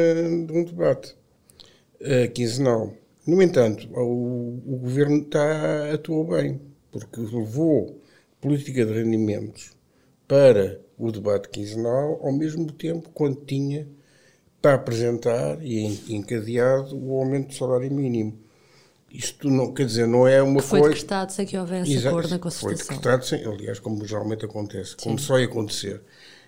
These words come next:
Speaker 1: E, e isto demonstra, demonstra uma certa articulação, que tem, é curioso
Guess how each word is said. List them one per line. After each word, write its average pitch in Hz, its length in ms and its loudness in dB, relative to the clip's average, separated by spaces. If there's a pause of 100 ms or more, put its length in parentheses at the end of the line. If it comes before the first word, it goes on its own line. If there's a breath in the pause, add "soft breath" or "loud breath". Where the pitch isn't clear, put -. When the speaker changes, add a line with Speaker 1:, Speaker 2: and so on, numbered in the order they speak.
(140)
Speaker 1:
E, 120 100 -4 (120)
e 123 460 0
isto 160 300 -10 (100)
demonstra, 196 560 -6
demonstra 185 800 2
uma 160 220 0
certa 170 300 0
articulação, 131 880 2 (100)
que - 60 -18
tem, 113 220 -4
é 107 40 -8
curioso 135 600 2